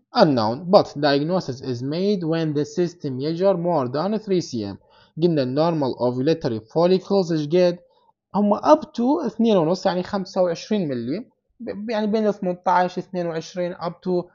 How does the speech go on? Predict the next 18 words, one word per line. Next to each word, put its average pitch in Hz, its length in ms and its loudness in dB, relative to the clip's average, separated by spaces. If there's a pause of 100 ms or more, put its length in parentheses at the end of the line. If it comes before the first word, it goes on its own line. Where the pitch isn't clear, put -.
خمسة 175 280 -4
وعشرين 175 340 -4
ملي، 196 340 -4
هذه 220 320 -4 (440)
اللي 175 160 0
هي 240 160 0
النورمال، 131 640 -2
أكثر 220 280 -4
من 226 200 -2
هيك 277 160 -2
لا، 233 220 -4 (280)
تعتبر 156 420 -8
abnormal. 101 320 -16 (440)
They 190 340 2
rarely 160 420 2
grow 147 280 0
larger 180 380 0
than 185 400 -4